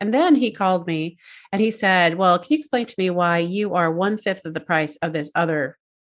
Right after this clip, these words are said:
people for the same exact scope?" Like, "Gee, no, can you tell me? I don't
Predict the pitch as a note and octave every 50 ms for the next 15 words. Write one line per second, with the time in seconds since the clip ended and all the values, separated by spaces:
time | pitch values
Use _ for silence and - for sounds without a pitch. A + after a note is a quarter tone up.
0 | _ _ E3+ D3+ - - - - - F3 F3 F3+ - A#3+ A#3+ B3+ B3 A#3 A3+ B3
1 | A3+ G3+ - - - - B3+ E4 E4 - - - - F#3 F#3 F#3 F#3 - _ E3
2 | E3+ - - - F#3 A#3+ C4+ A#3+ - - - F#3 F#3+ F#3 G#3+ B3 B3+ C4+ G#3 -
3 | _ - - F#3+ A3 A#3 - B3+ A#3 A3+ G#3 G#3+ D4+ D#4+ F3+ C3+ D3+ F#3+ B3 A#3
4 | - -